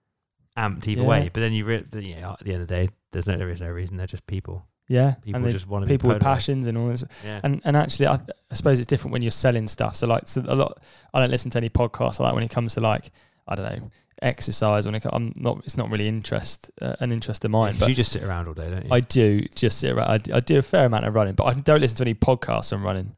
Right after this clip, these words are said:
Speaker 1: <gasps>
Speaker 2: I know, shock horror.
Speaker 1: What?
Speaker 2: I know. I just think I'd rather be running than listening about running.
Speaker 1: Could
Speaker 2: I
Speaker 1: you
Speaker 2: guess.
Speaker 1: not listen to running while you run?
Speaker 2: I actually like running without anything in.
Speaker 1: Wow.
Speaker 2: So maybe that'll come up in silence.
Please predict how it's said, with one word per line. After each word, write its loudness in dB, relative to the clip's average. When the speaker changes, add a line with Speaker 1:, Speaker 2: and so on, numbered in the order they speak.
Speaker 1:
<gasps> -20
Speaker 2:
I 0
know, 6
shock 0
horror. 2
Speaker 1:
What? 4
Speaker 2:
I 6
know. 4
I 4
just -2
think 0
I'd 2
rather 6
be 4
running 4
than -2
listening -2
about 0
running. -4
Speaker 1:
Could 2
Speaker 2:
I -2
Speaker 1:
you 0
Speaker 2:
guess. 2
Speaker 1:
not -8
listen -2
to 0
running -2
while 2
you 0
run? -4
Speaker 2:
I -2
actually 2
like 4
running 4
without 4
anything 0
in. 0
Speaker 1:
Wow. -4
Speaker 2:
So 2
maybe 6
that'll 2
come -2
up 0
in -2
silence. 0